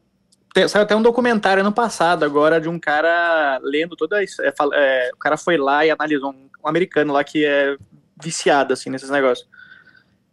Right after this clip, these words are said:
E tem va-, porque uma semana antes da, das mulheres a-, verem aquele, o, o, o bicho, né, o E T, teve o, a, a nave que falaram que caiu numa fazenda também, né?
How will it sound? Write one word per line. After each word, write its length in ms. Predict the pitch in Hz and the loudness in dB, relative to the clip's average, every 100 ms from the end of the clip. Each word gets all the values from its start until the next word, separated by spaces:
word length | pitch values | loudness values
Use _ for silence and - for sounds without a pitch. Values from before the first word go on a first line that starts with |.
| - | -4
E 180 | 135 147 | 0 2
tem 220 | 160 170 | 2 2
va-, 180 | 170 170 | 2 0
porque 260 | 190 196 | 2 4
uma 220 | 208 220 | 4 4
semana 440 | 262 226 208 214 185 | 4 4 4 4 4
antes 480 | 165 214 214 175 156 | 4 2 0 -2 0
da, 220 | 160 160 | 2 2
das 220 | 160 151 | 2 -2
mulheres 460 | 160 156 165 165 143 | 0 0 0 -2 -8
a-, 300 | 156 156 151 131 | -8 -8 -8 _
verem 260 | 165 214 180 | -4 -2 -4
aquele, 720 | - 156 151 147 143 135 - | -10 -10 -6 -6 -6 -8 -12
o, 380 | - 131 135 - | -14 -12 -8 -8
o, 40 | 131 139 143 | -8 -10 -8
o 120 | 131 | -8
bicho, 400 | 143 214 226 - | -4 -4 -4 -2
né, 160 | 143 165 | 0 2
o 320 | 135 127 127 | 2 2 0
E 60 | |
T, 380 | 127 - 190 208 - _ _ | -2 2 2 2 -2 _ _
teve 240 | - 165 190 | 0 4 4
o, 60 | 185 180 | 4 4
a, 240 | 170 - 175 | 2 0 -2
a 40 | |
nave 460 | 175 156 165 185 190 | -2 -2 -2 -4 -8
que 100 | 202 | -8
falaram 240 | 180 180 | -6 -6
que 80 | - | -6
caiu 260 | 190 185 | -6 -4
numa 380 | 190 190 202 202 | -6 -6 -6 -6
fazenda 560 | 185 202 208 165 165 139 | -4 -4 -4 -6 -6 -8
também, 240 | 143 135 | -6 -6
né? 140 | 135 | -8